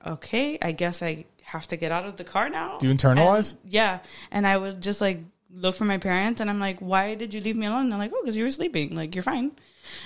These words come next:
Speaker 1: Um, <laughs> So I would find them fishing, and then, of course, right, like, your kid brain, you see something, like, come out of the, of the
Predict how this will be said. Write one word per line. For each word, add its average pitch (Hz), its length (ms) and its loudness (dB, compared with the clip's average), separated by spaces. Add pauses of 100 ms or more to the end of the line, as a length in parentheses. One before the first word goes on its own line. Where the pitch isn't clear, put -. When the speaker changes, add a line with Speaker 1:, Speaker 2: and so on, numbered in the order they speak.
(120)
Speaker 1:
Um, 185 560 0 (960)
<laughs> 262 60 6
So - 20 4
I 247 40 0
would 226 140 -4
find 208 240 2
them 202 160 -4
fishing, 196 560 -2
and 160 160 -2
then, 160 120 -4
of 160 100 -10
course, 214 300 0
right, 156 180 -2
like, 147 200 -8
your 143 100 -10
kid 165 260 -4
brain, 170 260 2
you 143 60 -2
see 175 160 0
something, 170 240 0
like, 143 240 -6
come 175 240 -4
out 160 220 -2
of 151 160 -12
the, 135 380 -6
of 147 160 -6
the 127 320 -4